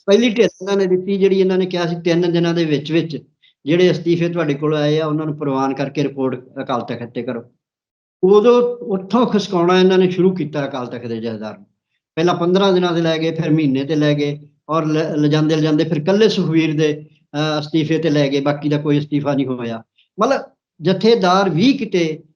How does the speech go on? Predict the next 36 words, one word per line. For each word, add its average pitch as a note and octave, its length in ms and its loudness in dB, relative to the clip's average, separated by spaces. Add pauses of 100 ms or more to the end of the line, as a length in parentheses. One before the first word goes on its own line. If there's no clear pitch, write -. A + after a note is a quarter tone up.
(120)
ਉਹਨਾਂ B3 260 -2
ਦਾ A#3+ 120 2
ਰਵੱਈਆ F#3 360 4
ਵੀ G3 120 2
ਜਿਹੜਾ F3+ 520 -2
ਹੁਕਮਨਾਮੇ D#3 500 -4
ਦੇ D#3 100 -4
ਪ੍ਰਤੀ D3+ 360 -2
ਜਿਸ C#3+ 180 -2
ਤਰ੍ਹਾਂ D3 200 -2
ਦਾ D3 100 2
ਹੋਣਾ C3+ 280 -2
ਚਾਹੀਦਾ D3 300 0
ਸੀ, D3 120 -4
ਉਹ C#3+ 40 0
ਨਹੀਂ C#3+ 220 0
ਰਿਹਾ। D#3 140 0 (440)
ਇਹ B3 140 4
ਵੀ C4+ 140 6
ਇੱਕ - 180 0
ਵਜ੍ਹਾ F3 340 4
ਬਣੀ F3+ 280 4
ਆ F#3 60 6
ਕਿ F3 200 0
ਅੱਜ D#3+ 140 -4
ਇਹਨਾਂ E3 180 -2
ਦਾ, D#3+ 240 -6
ਇਹਨਾਂ D#3 220 -4
ਨੇ, D3 120 -4
ਇਹ, D3 560 -6
ਇਹ, D3 60 -4 (160)
ਇਹਨਾਂ D3+ 160 0
ਦੇ D3+ 80 2
ਹੌਸਲੇ C3+ 380 0
ਇੰਨੇ C3+ 200 2
ਵਧੇ C3 280 -4